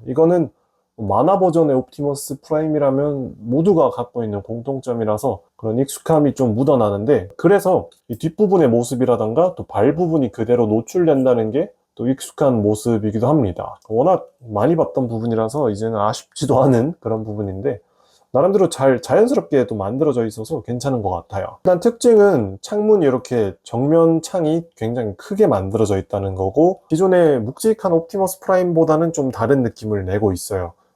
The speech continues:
물론 이건 디럭스급으로 나와서 그런 것도 있겠지만 되게 뾰족한 이미지를 갖고 있어서 좀 신선한 그런 분위기가 있습니다. 또 이렇게 정면에서 봤을 때는 클리어 파츠 못지않게 또 노란 포인트가 딱 들어가서 이렇게 봤을 때 그냥 얼굴 같은 느낌도 들고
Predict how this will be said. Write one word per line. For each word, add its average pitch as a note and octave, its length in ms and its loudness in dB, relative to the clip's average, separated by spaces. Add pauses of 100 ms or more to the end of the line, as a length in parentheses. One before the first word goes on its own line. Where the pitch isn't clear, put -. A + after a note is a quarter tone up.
물론 A#2 240 2
이건 A#2+ 240 4
디럭스급으로 B2 680 -2
나와서 G2+ 360 0
그런 A2 220 -2
것도 A2 180 -2
있겠지만 A2 580 -4 (260)
되게 A2+ 200 -2
뾰족한 D#3+ 720 0
이미지를 A#2+ 420 -4
갖고 A#2 320 -4
있어서 A2+ 640 0
좀 G#2 160 -14
신선한 D#3 600 -2
그런 G#2 240 -6
분위기가 A2 400 -2
있습니다. G2 640 -6
또 A#2+ 80 0
이렇게 C3+ 200 2
정면에서 E3 460 2
봤을 D3+ 320 0
때는 E3 380 0 (340)
클리어 G#3+ 340 4
파츠 D#3+ 260 -4
못지않게 B2+ 560 -4
또 G#2+ 140 -8
노란 D#3 340 0
포인트가 D#3+ 480 -4
딱 - 220 -8
들어가서 F#3+ 760 0
이렇게 E3 260 0
봤을 C3+ 280 0
때 A#2+ 120 -2
그냥 A#2+ 260 0
얼굴 F#3+ 360 6
같은 A#2 340 -2
느낌도 A2 360 -6
들고 G2+ 440 -6